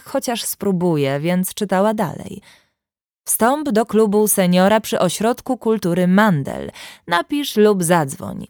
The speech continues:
Lidia. Telefon zero siedem dziewięć osiem zero trzy cztery cztery pięć sześć dwa”, przeczytała Daphne.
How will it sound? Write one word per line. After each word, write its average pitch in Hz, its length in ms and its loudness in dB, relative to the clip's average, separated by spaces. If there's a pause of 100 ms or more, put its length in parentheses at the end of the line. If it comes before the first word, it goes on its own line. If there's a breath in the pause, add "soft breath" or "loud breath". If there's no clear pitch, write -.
(120)
Lidia. 180 580 0 (180)
Telefon 180 600 2 (300 loud breath)
zero 226 360 0
siedem 262 400 -2
dziewięć 208 480 0
osiem 170 340 -2
zero 160 480 -2 (100)
trzy 262 340 -6
cztery 233 380 -4
cztery 185 420 -2
pięć 170 360 -2
sześć 135 240 -4
dwa”, 160 440 -6 (260 loud breath)
przeczytała 131 560 -6
Daphne. - 340 -8